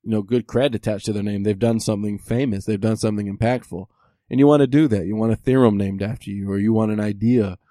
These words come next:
attached to you. And I remember particularly at my first seminary, I went through this verse where they really did push for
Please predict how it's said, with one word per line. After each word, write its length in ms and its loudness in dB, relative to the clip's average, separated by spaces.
attached 480 -6
to 60 -4
you. 300 -4
And 400 -2
I 80 -2
remember 320 6
particularly 520 4
at 80 4
my 140 0
first 380 4
seminary, 420 4
I 40 6
went 200 4
through 140 4
this 160 0
verse 480 4
where 320 0
they 180 4
really 300 6
did 300 0
push 220 0
for 440 -4